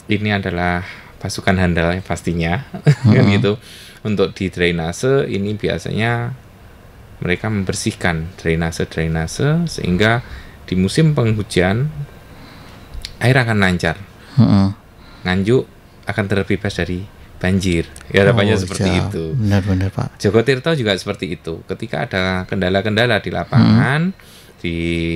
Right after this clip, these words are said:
Speaker 1: sungai-sungai, maka Jogotirto ini, eh, yang akan terjun,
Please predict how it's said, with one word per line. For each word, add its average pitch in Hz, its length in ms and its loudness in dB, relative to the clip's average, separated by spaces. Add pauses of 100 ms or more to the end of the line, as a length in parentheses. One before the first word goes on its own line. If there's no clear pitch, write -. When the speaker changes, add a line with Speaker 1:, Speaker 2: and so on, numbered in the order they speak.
(100)
Speaker 1:
sungai-sungai, 127 960 0
maka 92 280 -4
Jogotirto 87 720 -2
ini, 123 520 0 (800)
eh, 87 680 2
yang 90 180 2
akan 110 200 0
terjun, 101 460 2